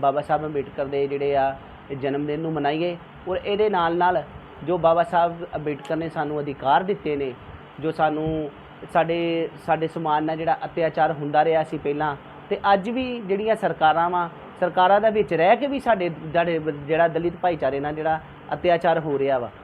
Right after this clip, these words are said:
ਉਹਦੀ ਲੜਾਈ ਲੜਨ ਵਾਸਤੇ ਇਸ ਬੱਚਿਆਂ ਨੇ, ਇਸ ਯੰਗ ਯੂਥ ਨੇ ਅੱਗੇ ਆਏ ਆ, ਔਰ ਇਹਨਾਂ ਨੇ ਅੱਜ ਪ੍ਰਣ ਕੀਤਾ ਵਾ ਕਿ ਇਹ ਆਪਣੇ ਸਮਾਜ ਦੀ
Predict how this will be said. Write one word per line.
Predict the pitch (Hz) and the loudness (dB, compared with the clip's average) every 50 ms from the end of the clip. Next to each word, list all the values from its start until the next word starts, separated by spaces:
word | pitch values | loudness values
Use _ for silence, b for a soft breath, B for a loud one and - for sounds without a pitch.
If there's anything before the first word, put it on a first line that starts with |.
| - - - | -16 -4 2
ਉਹਦੀ | 214 240 262 294 277 | 4 4 4 4 4
ਲੜਾਈ | 240 220 196 190 196 202 | 2 4 6 6 6 6
ਲੜਨ | 208 202 190 185 185 190 | 4 4 4 2 2 0
ਵਾਸਤੇ | 185 185 175 170 - - 185 180 - | 0 0 0 0 0 -2 -4 -2 -2
ਇਸ | 175 180 160 180 | -2 -4 -4 -4
ਬੱਚਿਆਂ | 175 165 156 - - 175 165 165 | -4 -6 -6 -4 -4 -2 -2 -2
ਨੇ, | 170 170 170 | -2 -2 -4
ਇਸ | 156 170 165 - 180 180 175 170 165 147 | -4 -6 -4 -2 0 0 0 -2 0 0
ਯੰਗ | 156 160 185 208 | 2 2 2 2
ਯੂਥ | 220 190 180 170 156 147 - | 0 -2 -2 -4 -4 -4 -4
ਨੇ | 170 170 165 - 156 | -4 -6 -6 -6 -8
ਅੱਗੇ | 147 139 151 170 175 | -6 -2 0 2 4
ਆਏ | 165 170 180 185 190 | 4 4 4 4 6
ਆ, | 196 196 196 - - - - - - - | 4 4 2 -2 -12 -20 -20 -12 -6 -2
ਔਰ | 180 | 0
ਇਹਨਾਂ | 196 196 202 208 208 | 2 2 2 0 0
ਨੇ | 220 220 214 190 | 2 2 2 2
ਅੱਜ | 196 185 202 202 202 - | 2 2 0 -2 0 2
ਪ੍ਰਣ | 196 196 214 247 | 4 4 4 4
ਕੀਤਾ | 240 214 214 175 - 196 202 | 0 -4 -4 0 4 4 6
ਵਾ | 208 220 233 240 - - - - - - - | 6 6 4 2 0 -6 -18 -20 -10 -2 0
ਕਿ | 208 214 - | 0 2 4
ਇਹ | 208 208 214 220 | 6 6 8 8
ਆਪਣੇ | 202 196 - 196 196 | 6 4 4 0 -4
ਸਮਾਜ | 190 - 170 165 160 156 156 160 156 | -2 -2 -2 0 2 2 2 2 2
ਦੀ | 151 180 196 196 196 | 0 -2 -4 -4 -6